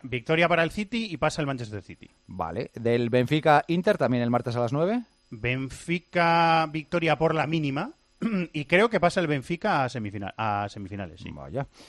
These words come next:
Speaker 2: Eh, ¿del Madrid Chelsea el miércoles a las nueve?
Speaker 1: Sé, sé que esto último Paco no se lo cree, pero yo
Speaker 2: Sí,
Speaker 1: lo
Speaker 2: sí,
Speaker 1: refrendo.
Speaker 2: no se lo cree antes con Maldini y con-,
Speaker 1: <laughs>
Speaker 2: contigo tampoco se lo va a creer.
Speaker 1: <laughs> El Real Madrid Chelsea,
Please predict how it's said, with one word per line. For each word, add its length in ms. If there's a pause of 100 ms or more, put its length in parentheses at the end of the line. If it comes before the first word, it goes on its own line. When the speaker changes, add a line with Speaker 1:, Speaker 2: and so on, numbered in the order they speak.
(200)
Speaker 2:
Eh, 260
¿del 260
Madrid 320
Chelsea 300
el 80
miércoles 320
a 40
las 140
nueve? 320
Speaker 1:
Sé, 40
sé 180
que 80
esto 260
último 340
Paco 240
no 160
se 120
lo 100
cree, 180
pero 320
yo 160
Speaker 2:
Sí, 100
Speaker 1:
lo 40
Speaker 2:
sí, 60
Speaker 1:
refrendo. 300
Speaker 2:
no 40
se 60
lo 100
cree 140
antes 200
con 120
Maldini 300
y 40
con-, 300
Speaker 1:
<laughs> 0
Speaker 2:
contigo 280
tampoco 280
se 80
lo 80
va 80
a 20
creer. 320 (480)
Speaker 1:
<laughs> 460
El 200
Real 220
Madrid 320
Chelsea, 760